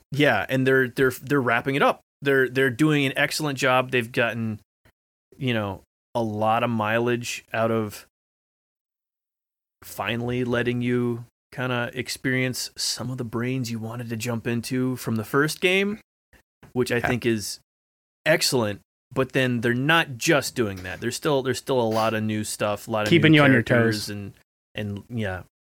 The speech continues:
Speaker 1: this stuff, stuff to keep it fresh. Um,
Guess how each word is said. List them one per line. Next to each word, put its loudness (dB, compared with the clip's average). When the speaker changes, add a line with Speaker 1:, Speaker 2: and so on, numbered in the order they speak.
Speaker 1:
this -10
stuff, -2
stuff -4
to -4
keep -8
it -8
fresh. 0
Um, -6